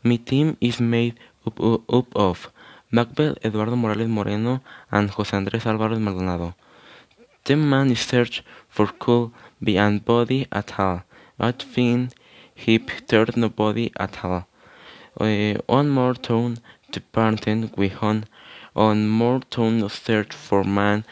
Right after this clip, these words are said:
I didn't know. Whose face I won't recognize. I had no copy of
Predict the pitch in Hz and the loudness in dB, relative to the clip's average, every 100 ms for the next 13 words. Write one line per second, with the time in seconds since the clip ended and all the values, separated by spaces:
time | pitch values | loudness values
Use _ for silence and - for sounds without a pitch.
0 | - - 95 98 - 107 104 95 - 107 | -20 -4 0 0 2 2 0 -4 -4 -2
1 | 101 104 - _ - _ 214 123 139 - | -2 -4 -10 _ -20 _ 0 2 2 0
2 | - - 117 110 110 - - - - - | -16 -4 2 2 2 -6 -16 -20 -16 -2
3 | 104 104 101 - 113 113 113 104 98 - | 2 4 2 0 2 4 2 0 -2 -2
4 | 101 101 - 107 - - - - - 101 | -2 -2 -4 -6 -6 -16 -20 -8 -2 -2
5 | - - 113 123 117 113 - 110 - 117 | -4 -10 -8 -6 -4 -4 -4 -4 -4 -6
6 | - 107 | -4 -6